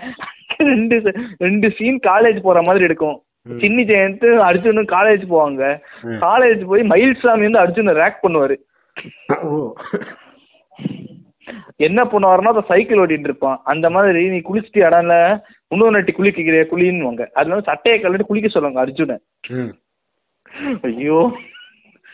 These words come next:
Speaker 1: ஆனா அதை வந்து நம்ப மாட்டாங்க, அது உண்மையா இல்லையா, Imagination கதையா இல்லையான்னு. ஆனா அந்த படம் flop தான்,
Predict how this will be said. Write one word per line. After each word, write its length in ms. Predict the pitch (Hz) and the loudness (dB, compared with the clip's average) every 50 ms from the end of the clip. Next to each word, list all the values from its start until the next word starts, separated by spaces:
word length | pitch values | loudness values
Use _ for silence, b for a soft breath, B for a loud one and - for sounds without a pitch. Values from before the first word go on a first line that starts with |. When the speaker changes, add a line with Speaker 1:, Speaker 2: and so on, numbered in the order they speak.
| b b b b | b b b b
Speaker 1:
ஆனா 360 | - 156 165 202 247 262 247 - | 0 2 2 2 2 2 0 0
அதை 220 | 170 175 180 180 | 0 0 2 2
வந்து 160 | 180 202 220 | 0 0 0
நம்ப 240 | 190 170 185 214 226 | 0 0 2 2 2
மாட்டாங்க, 340 | 208 190 175 175 165 160 170 | 2 2 2 2 0 -2 -2
அது 140 | 175 170 160 | -2 -4 -4
உண்மையா 420 | 156 160 165 170 165 165 170 165 | -4 -6 -4 -2 0 2 2 2
இல்லையா, 260 | 156 139 139 143 147 | 2 2 2 2 2
Imagination 640 | 139 139 147 170 180 175 170 165 160 151 147 151 135 | 2 0 0 -2 -2 -2 -2 -4 -6 -6 -6 -6 -4
கதையா 280 | 135 135 131 135 139 139 | -4 -2 -2 0 -2 -2
இல்லையான்னு. 360 | 131 123 120 120 117 113 - _ _ _ b b b b b b b b b _ _ - | -4 -4 -8 -10 -12 -14 -18 _ _ _ b b b b b b b b b _ _ -4
ஆனா 220 | - 135 170 190 | -2 0 2 2
அந்த 180 | 190 185 151 - | 2 2 0 0
படம் 340 | - 123 139 170 117 117 - | 0 0 2 2 2 0 0
flop 340 | 151 147 165 180 - - 185 | 0 0 0 0 0 0 0
தான், 460 | 175 156 139 143 160 170 - 131 120 | 2 2 2 2 0 -2 -6 -10 -8